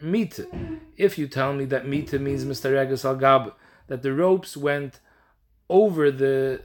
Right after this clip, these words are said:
the, the frame, not inside the hole in the middle of the frame, so Ibazai, the ropes are covering the frame. So the frame isn't so noticeable from the outside. Is Lamali Shifas Aradag. What's the point of shining the bed frame if you're anyways not gonna see it? It's gonna be covered by these ropes.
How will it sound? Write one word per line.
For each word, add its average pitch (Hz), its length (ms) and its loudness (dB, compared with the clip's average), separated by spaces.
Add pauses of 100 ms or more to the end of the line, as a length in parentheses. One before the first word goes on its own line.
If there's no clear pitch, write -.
(100)
the, 135 300 -2
the 135 140 -6
frame, 143 640 -2 (280)
not 139 320 4
inside 139 440 -2
the 135 120 0
hole 135 220 0
in 135 60 -4
the 139 80 0
middle 180 140 0
of 170 100 -4
the 180 80 -4
frame, 139 500 -4 (380)
so 151 180 -4
Ibazai, 175 340 2
the 165 100 2
ropes 180 420 2
are 151 100 -4
covering 151 640 -2
the 143 80 -4
frame. 170 440 -4 (480)
So - 140 -10
the 139 120 -4
frame 202 320 0
isn't 180 260 -2
so 170 140 0
noticeable 165 520 0
from 143 160 -6
the 147 80 0
outside. 165 440 0
Is 110 120 -6
Lamali 156 300 0
Shifas 156 400 -4
Aradag. 156 440 0
What's 151 200 -4
the 151 100 -8
point 160 340 -8
of 117 100 -8
shining 143 680 0 (640)
the 127 100 -4
bed 175 300 4
frame 147 260 -2
if 139 100 -8
you're 151 100 -4
anyways 185 340 0
not 170 200 -4
gonna 170 160 -6
see 214 160 -10
it? 208 80 -6
It's 156 120 -4
gonna 151 120 -8
be 147 120 -4
covered 160 520 2
by 147 140 -2
these 156 220 -4
ropes. - 520 -2